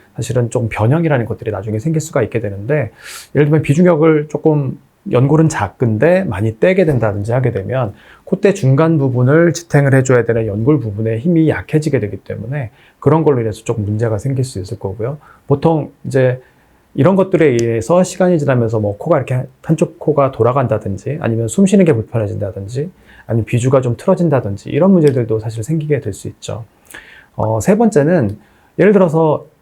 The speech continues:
딱딱하게 우리를 너무 이제 볼륨을 많이 높인다든지 하게 될 때 피부가 그 압력이라는 걸 견디지 못하게 될 경우에는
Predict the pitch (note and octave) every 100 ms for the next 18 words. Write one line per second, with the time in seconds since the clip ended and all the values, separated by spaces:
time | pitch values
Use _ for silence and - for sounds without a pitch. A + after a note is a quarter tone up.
0 | - G#3+ - C4+ F#3+ C#3+ A2+ B2+ D3 D3+
1 | B2 C#3 C#3+ B2+ - C#3 D#3+ A2+ D3 D3
2 | - C3+ A2 G#2 A2+ C3 C3+ G2 G2 A#2+
3 | A#2 B2+ G2+ - _ _ - A3 E3+ B2
4 | B2+ A2+ C#3 G#2 B2 E3+ D#3+ D#3+ C#3 B2+
5 | A#2+ - A2+ A#2+ E3 D3+ - B2 A#2+ G#2
6 | - G2+ F#2+ F#2+ C#3+ B2